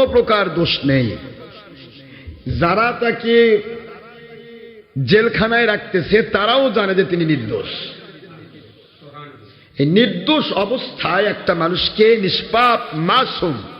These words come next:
নবীকে জেলে রাখা হলো বারো বৎসর।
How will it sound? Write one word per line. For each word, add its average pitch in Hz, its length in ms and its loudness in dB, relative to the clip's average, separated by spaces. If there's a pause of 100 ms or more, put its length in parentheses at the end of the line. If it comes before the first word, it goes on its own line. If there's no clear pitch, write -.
(720)
নবীকে 151 520 2 (100)
জেলে 156 260 -2
রাখা 165 280 0
হলো 135 240 0 (120)
বারো 139 320 0 (120)
বৎসর। - 600 -8